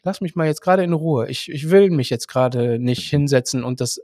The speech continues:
Speaker 1: äh, so, so, so, mm, strukturiert, äh, ähm, aufschreiben und mir darüber Gedanken machen.“ Ich bin gerade so, dass ich mir so,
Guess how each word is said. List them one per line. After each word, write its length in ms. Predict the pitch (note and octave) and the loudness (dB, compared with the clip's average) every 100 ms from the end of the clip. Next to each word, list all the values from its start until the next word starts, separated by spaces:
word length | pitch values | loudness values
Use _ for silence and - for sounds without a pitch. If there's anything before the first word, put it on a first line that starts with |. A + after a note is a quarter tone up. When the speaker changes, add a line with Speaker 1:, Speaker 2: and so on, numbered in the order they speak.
| - - - - - | -18 -20 -20 -6 0
Speaker 1:
äh, 140 | B2+ | 2
so, 260 | B2 C#3 E3 | 4 4 2
so, 320 | C3 B2+ D3 | 0 0 -2
so, 380 | C3+ B2+ C#3 D3+ | -2 -2 -6 -12
mm, 340 | C#3+ C3 D3+ D#3+ | -14 -12 -12 -10
strukturiert, 920 | - D3+ C#3+ - B2+ C3 C3+ B2+ - | -4 -2 -2 -2 -2 2 2 2 -4
äh, 400 | D3 C3 B2 A#2+ A#2+ _ - - - _ _ - | -4 -2 0 -2 -4 _ -20 -20 -20 _ _ -2
ähm, 420 | B2+ A#2+ A#2+ B2+ | 0 2 0 2
aufschreiben 640 | B2+ - - - B2+ B2+ | 2 2 -2 -2 -2 -2
und 100 | B2+ | -4
mir 100 | B2+ | -4
darüber 320 | B2+ A#2+ A#2 | -2 -2 -2
Gedanken 360 | A#2 A#2 A2+ A#2 | -2 -2 -4 -6
machen.“ 280 | A2 - A#2 | -8 -10 -12
Ich 120 | - | -6
bin 200 | - D#3+ | 0 0
gerade 420 | D#3 D3 D3 D3 | 0 2 2 0
so, 440 | C#3 C3+ C3+ C3+ - _ - - _ _ _ - | -4 -2 -2 -2 -8 _ -20 -20 _ _ _ -2
dass 180 | C3+ C3 | -2 0
ich 100 | C#3 | -2
mir 160 | C3+ | -4
so, 160 | C3 | -4